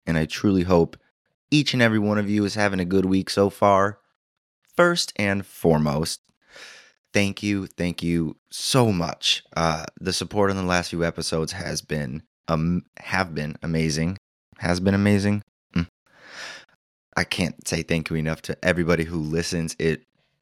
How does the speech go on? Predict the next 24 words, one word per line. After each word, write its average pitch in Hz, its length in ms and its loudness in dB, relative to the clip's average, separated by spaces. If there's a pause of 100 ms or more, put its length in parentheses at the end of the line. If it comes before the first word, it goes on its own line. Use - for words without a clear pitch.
(120)
honestly 85 360 0
makes 80 260 -4
me 80 100 -6
all 73 220 -4
warm 113 280 4
and 107 120 0
tingly 76 380 -4
inside. 76 560 -4 (1040)
And 123 100 2
it, - 200 -2 (200)
it 135 80 -2
just 139 220 0
feels 147 460 2 (540)
great. - 460 -2 (960)
Uh, 101 240 2
I 104 60 0
don't 123 180 2
have 135 200 0 (100)
much 104 280 -2
else 87 200 0
to 87 100 -4
share 80 240 -2
with 80 180 -4
you. 90 300 0